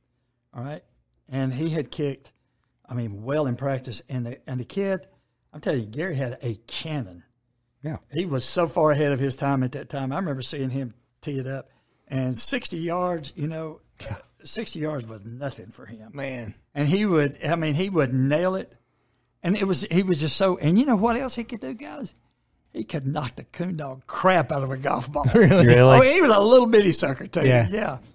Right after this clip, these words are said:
Speaker 1: But it was all about timing, and, you know, I mean, he, he would nail that sucker. It looked like he would just bend the club.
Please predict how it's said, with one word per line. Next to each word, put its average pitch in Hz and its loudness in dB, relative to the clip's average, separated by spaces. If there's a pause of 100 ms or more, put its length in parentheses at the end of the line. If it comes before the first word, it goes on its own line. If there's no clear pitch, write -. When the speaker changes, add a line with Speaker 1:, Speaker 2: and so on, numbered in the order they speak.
(340)
Speaker 1:
But 175 2
it 190 0
was 147 0
all 160 6
about 147 2
timing, 170 2
and, 127 2
you 135 -2
know, 127 -2
I 143 -6
mean, 135 -6
he, 165 -10 (460)
he 151 -6
would 127 -8
nail 120 -6
that 139 -16
sucker. - -16
It 147 -16
looked 170 -10
like 147 -8
he 156 -6
would 117 -14
just 131 -16
bend 139 -12
the 113 -18
club. 117 -16